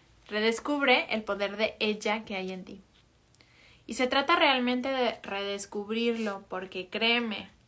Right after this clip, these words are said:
lo has tenido en ti toda la vida. Ha estado siempre ahí, dentro de tu matriz. Es ahí,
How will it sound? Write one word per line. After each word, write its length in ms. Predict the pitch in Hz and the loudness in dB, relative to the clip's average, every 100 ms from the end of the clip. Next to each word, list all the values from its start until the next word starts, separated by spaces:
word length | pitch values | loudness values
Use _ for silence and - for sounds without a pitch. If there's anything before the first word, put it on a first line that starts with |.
| - | -12
lo 200 | 233 214 | -4 4
has 200 | 214 214 | 4 4
tenido 400 | - 233 226 226 | 0 -2 0 0
en 160 | 226 220 | 0 0
ti 240 | 220 214 - - | -4 -6 -8 -4
toda 340 | 208 214 214 | 0 2 2
la 180 | 196 196 | 0 -4
vida. 400 | 202 208 196 - - _ _ | -6 -6 -8 -10 -20 _ _
Ha 120 | - 214 | -4 -4
estado 380 | - 220 226 | 0 2 2
siempre 380 | 226 262 262 247 | 2 0 0 2
ahí, 360 | 233 247 330 - _ _ _ _ | 2 2 -2 -8 _ _ _ _
dentro 320 | 208 220 226 233 | -2 0 2 4
de 120 | 220 | 2
tu 120 | 214 | -2
matriz. 640 | 190 185 - 202 - - _ _ _ _ - - - - - | -6 -8 -8 -12 -12 -14 _ _ _ _ -20 -20 -20 -18 -6
Es 160 | 240 269 | -2 4
ahí, 460 | 254 247 277 381 | 6 6 4 -2